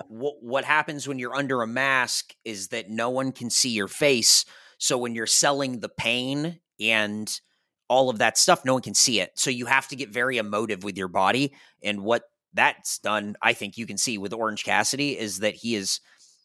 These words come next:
so emotive and so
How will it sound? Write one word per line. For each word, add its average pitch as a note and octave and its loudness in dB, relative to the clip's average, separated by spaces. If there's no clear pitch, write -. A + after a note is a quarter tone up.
so D3+ 6
emotive A2 2
and A2 2
so B2 6